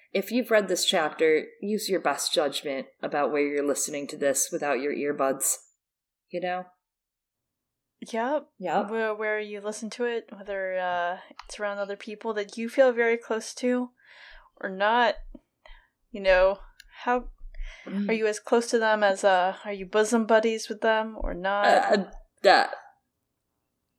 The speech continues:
Speaker 1: Are you raking
Speaker 2: That's a
Speaker 1: your
Speaker 2: term.
Speaker 1: nails into their back? Telling them that
Speaker 2: <laughs> Yeah.
Speaker 1: they are your white knight? I don't know.
Speaker 2: I don't know.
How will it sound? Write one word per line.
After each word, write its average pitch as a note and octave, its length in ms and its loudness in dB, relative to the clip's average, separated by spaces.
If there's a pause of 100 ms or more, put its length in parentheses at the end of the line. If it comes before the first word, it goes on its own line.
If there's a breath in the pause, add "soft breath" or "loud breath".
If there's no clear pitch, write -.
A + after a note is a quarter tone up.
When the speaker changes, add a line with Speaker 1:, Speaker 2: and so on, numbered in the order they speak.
(240)
Speaker 1:
Are F#3+ 140 8
you G3+ 180 6
raking F3 320 6
Speaker 2:
That's B3+ 200 10
a G3+ 40 6
Speaker 1:
your G3 100 6
Speaker 2:
term. D4+ 220 12
Speaker 1:
nails G3+ 380 4
into F3+ 260 -2
their F3+ 180 2
back? F3 500 0 (840 soft breath)
Telling F#3 340 8
them F3+ 200 10
that F3+ 80 12
Speaker 2:
<laughs> - 20 12
Yeah. - 80 12
Speaker 1:
they E3+ 140 10
are E3+ 100 10
your E3+ 240 4
white E3 280 4
knight? F3 560 0 (560 loud breath)
I D#3+ 120 -4
don't D#3 140 -2
know. G#3 420 0 (1080)
Speaker 2:
I F#3 200 -10
don't F#3 180 -8
know. C4 380 -6